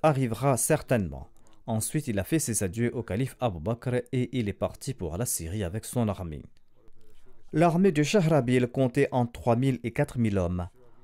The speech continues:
Le calife lui a ordonné de se rendre à Tabouk et à Balka. Ensuite, il devait se rendre à Bousra, qui sera sa dernière destination. Bousra est une ville ancienne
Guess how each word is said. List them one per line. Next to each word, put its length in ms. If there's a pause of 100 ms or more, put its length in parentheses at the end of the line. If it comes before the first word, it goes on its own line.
(140)
Le 180
calife 400 (180)
lui 180
a 100
ordonné 580
de 120
se 160
rendre 340
à 40
Tabouk 460
et 60
à 60
Balka. 520 (500)
Ensuite, 480
il 120
devait 200
se 140
rendre 540
à 100
Bousra, 600
qui 180
sera 400
sa 320
dernière 500
destination. 800 (880)
Bousra 520
est 160
une 100
ville 220
ancienne 520